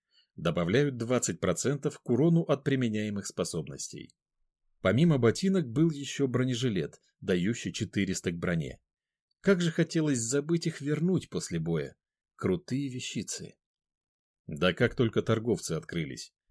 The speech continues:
ответил он, перебирая бутылки с соками. Тогда управление сразу заказало начальную партию. Но в итоге вышло дороговато, и от последующих поставок временно отказались. «Началось», —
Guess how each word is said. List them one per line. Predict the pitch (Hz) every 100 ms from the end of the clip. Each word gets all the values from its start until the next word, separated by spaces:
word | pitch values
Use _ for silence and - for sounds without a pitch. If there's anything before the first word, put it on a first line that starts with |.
| _
ответил | 90 85 87 - 85
он, | 123 139
перебирая | 131 120 120 147 151
бутылки | 131 123 131 117 113
с | -
соками. | - - 73 67 - _ _ _ _ _ _ -
Тогда | 90 85 87
управление | 82 95 92 104 101
сразу | 87 107 120 92
заказало | 82 80 85 80 98 92
начальную | 85 - 85 78 80
партию. | 80 92 80 - - - _ _ _ -
Но | 98
в | 131 123
итоге | 160 165 151
вышло | 139 151 127
дороговато, | 117 127 120 123 135 107 80 - _ _
и | -
от | 90 -
последующих | 90 92 95 85 - 85
поставок | 87 82 - 135 131 -
временно | 113 98 107 104 92 85
отказались. | - 82 71 69 64 - - _ _ _ _ _ _ _ _ _
«Началось», — | - 101 107 147 147 104 -